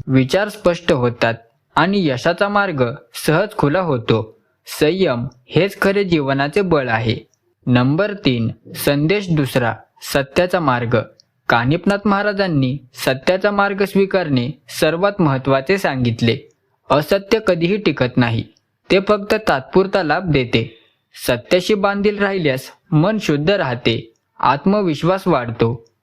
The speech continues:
आणि देवाची कृपा लाभते. सत्य बोलणे कठीण वाटते, पण त्याचे फळ नेहमी गोड असते. असत्यामुळे समाजात विश्वास हरवतो, पण सत्यामुळे लोक आपल्यावर श्रद्धा ठेवतात.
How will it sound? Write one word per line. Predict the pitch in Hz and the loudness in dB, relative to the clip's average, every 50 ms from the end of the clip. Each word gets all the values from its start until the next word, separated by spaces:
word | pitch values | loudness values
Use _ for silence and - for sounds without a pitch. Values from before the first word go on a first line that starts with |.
| _ _ | _ _
आणि | - 139 143 180 202 208 | 0 0 2 2 0 0
देवाची | 185 160 143 135 139 160 180 185 - 196 | 0 0 0 0 0 0 -2 0 -2 -2
कृपा | 180 165 139 135 135 - 196 | 0 0 -2 0 0 0 0
लाभते. | 190 165 131 120 110 - - - 113 110 110 - - _ _ _ _ _ _ _ _ _ _ _ _ _ _ - - | 0 0 -2 -4 -6 -4 -2 -2 -2 -2 -4 -8 -16 _ _ _ _ _ _ _ _ _ _ _ _ _ _ -4 -2
सत्य | 147 131 131 135 - 185 196 | -2 -2 0 0 0 0 2
बोलणे | 185 196 202 202 202 214 214 | 2 2 0 0 0 -2 -2
कठीण | 208 - 135 127 - 175 190 202 | 0 0 -2 0 0 0 0 0
वाटते, | 196 180 156 139 - - - 117 101 - - - - _ _ _ _ _ _ - | 0 -2 -2 -2 -4 -2 -2 -2 -2 -4 -10 -18 -20 _ _ _ _ _ _ 0
पण | 190 196 196 | 0 0 0
त्याचे | 190 190 156 135 135 - 202 202 196 - | 0 0 0 0 2 0 0 -2 0 0
फळ | 160 131 120 110 - - _ - - | 0 0 0 -4 -8 -14 _ -4 0
नेहमी | 165 160 165 170 190 214 226 | 2 2 2 2 0 0 0
गोड | 202 165 156 147 139 123 | 0 0 0 0 0 -2
असते. | 120 113 - - - 117 110 - - - _ _ _ _ _ _ _ - | -4 -6 -4 -2 0 0 0 -2 -6 -14 _ _ _ _ _ _ _ -2
असत्यामुळे | - 139 151 - - 190 196 - 220 214 214 214 208 180 139 123 120 151 - - - - - | 0 0 2 2 0 -2 0 0 0 0 2 0 0 0 0 -2 -4 -6 -10 -14 -16 -4 -2
समाजात | 156 139 143 156 180 190 175 208 202 208 185 | 0 0 2 2 0 0 0 -2 -2 0 0
विश्वास | 160 147 139 - 180 202 202 196 - 151 | 0 0 0 0 0 0 0 0 0 0
हरवतो, | 139 127 123 120 120 123 117 113 110 - - _ _ _ _ _ _ - | 0 0 -2 -4 -2 0 0 0 0 -4 -8 _ _ _ _ _ _ 0
पण | 185 202 | 0 0
सत्यामुळे | 196 190 - 151 127 - - 190 196 208 208 190 160 139 127 120 131 - - _ - | 2 0 0 -2 -2 0 0 0 2 2 2 0 0 0 -2 -4 -6 -10 -12 _ 0
लोक | 143 139 151 175 196 196 | 2 2 2 2 2 0
आपल्यावर | 185 160 135 131 139 147 156 180 208 202 | -2 -2 0 0 0 2 2 0 -2 -2
श्रद्धा | 196 - 170 165 147 135 127 127 120 | 0 0 0 0 0 0 0 0 2
ठेवतात. | 117 123 117 117 110 - 120 110 | 2 2 0 2 0 0 0 -2